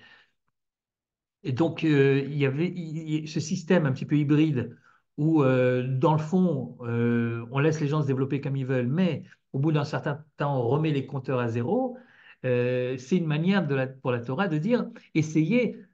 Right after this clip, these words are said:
de tenir compte à la fois de l'un et de l'autre. Et il me semble en tout cas que dans cette, euh,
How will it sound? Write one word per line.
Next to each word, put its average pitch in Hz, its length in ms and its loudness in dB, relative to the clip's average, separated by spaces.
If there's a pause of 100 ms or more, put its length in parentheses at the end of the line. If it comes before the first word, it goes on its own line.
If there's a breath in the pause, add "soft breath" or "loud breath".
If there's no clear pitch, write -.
(100)
de 139 80 -2
tenir 135 260 -4
compte 196 200 -2
à 151 40 -2
la 131 80 -2
fois 170 140 0
de 143 80 -2
l'un 135 160 -2
et 123 40 -2
de 117 80 -2
l'autre. 107 300 -6
Et 127 100 -6
il 120 140 0
me 147 100 2
semble 277 420 0
en 151 60 0
tout 139 140 -6
cas 143 260 -6
que 185 160 -8
dans 117 300 -4
cette, 131 340 -8
euh, 117 200 -2